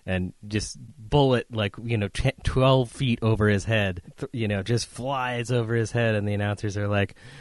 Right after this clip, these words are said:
"Well, you know, you just can't, you just, there's not a lot that Joe Flacco can do there." I'm like, "I can think of one thing, which is, like, hit the wide open guy." I can think of, that's one thing that comes immediately to mind for me is there's something he could do.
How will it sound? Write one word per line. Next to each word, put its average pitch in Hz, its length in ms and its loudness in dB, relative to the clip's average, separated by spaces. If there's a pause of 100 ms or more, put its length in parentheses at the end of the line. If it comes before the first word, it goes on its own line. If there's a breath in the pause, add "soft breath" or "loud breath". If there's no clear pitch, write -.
(160 loud breath)
"Well, 156 120 4
you 156 120 8
know, 170 80 8
you 143 160 6
just 170 200 2
can't, 127 300 2 (280)
you 135 140 2
just, 156 320 0
there's 135 180 6
not 165 220 8
a 156 40 6
lot 143 280 8
that 113 120 4
Joe 127 200 6
Flacco 113 420 4
can 101 140 4
do 110 160 6
there." 95 160 2
I'm 104 100 -2
like, 107 160 -2
"I 131 100 2
can 202 140 0
think 202 180 2
of 113 100 4
one 120 200 6
thing, 92 340 0 (120)
which 120 260 -2
is, 110 220 0
like, 107 200 2
hit - 280 -4
the 120 80 0
wide 113 200 4
open 104 260 0
guy." 104 300 2
I 117 60 2
can 147 160 0
think 160 140 2
of, 104 80 2
that's 151 220 6
one 151 300 4
thing 135 200 0
that 113 100 -4
comes 123 220 0
immediately 113 500 0
to 101 100 2
mind 101 300 0
for 104 80 -4
me 104 220 0
is 95 160 -4
there's 104 240 -2
something 101 300 0
he 92 100 -2
could 90 160 -10
do. 92 180 -2